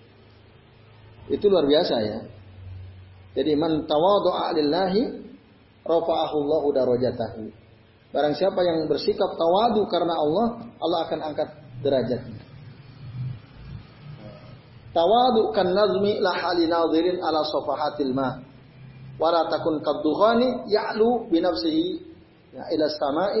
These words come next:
wa huwa wadi, katanya. Kata para ulama. Tawadhu, bersikap tawadhulah engkau.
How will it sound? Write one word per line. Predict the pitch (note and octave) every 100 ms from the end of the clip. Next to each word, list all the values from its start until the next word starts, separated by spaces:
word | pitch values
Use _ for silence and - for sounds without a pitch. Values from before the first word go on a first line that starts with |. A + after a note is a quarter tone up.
| G#3
wa | G3
huwa | A#3 G#3 F3
wadi, | D#3+ E3+ F#3 -
katanya. | A2 A2+ G#2+ - - _ - -
Kata | - B2+ A#2
para | B2
ulama. | A#2+ A2+ A2 - _ - - _ _ _ _ _ _ _ _ _ _
Tawadhu, | F3+ G3+ A#3+ G3+ F#3 - - - - - F#3
bersikap | G3+ G3 A#3 A#3+
tawadhulah | A#3 G#3 A#3 A#3 F#3
engkau. | E3+ D3+ B2 A2+